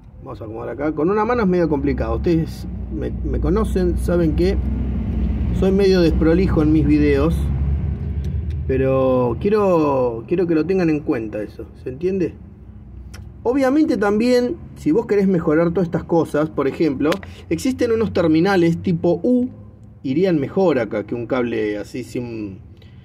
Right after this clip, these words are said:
sin el conector, digamos. Pero aún así, siempre ten en cuenta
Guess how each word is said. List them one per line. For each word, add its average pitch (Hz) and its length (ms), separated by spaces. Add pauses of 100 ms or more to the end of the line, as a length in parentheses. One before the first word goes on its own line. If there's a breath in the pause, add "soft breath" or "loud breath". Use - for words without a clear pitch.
(360 loud breath)
sin 139 200
el 131 120
conector, 123 500
digamos. 101 560 (320)
Pero 156 240
aún 277 180
así, 262 400 (100)
siempre 247 480
ten 196 140
en 196 120
cuenta 214 600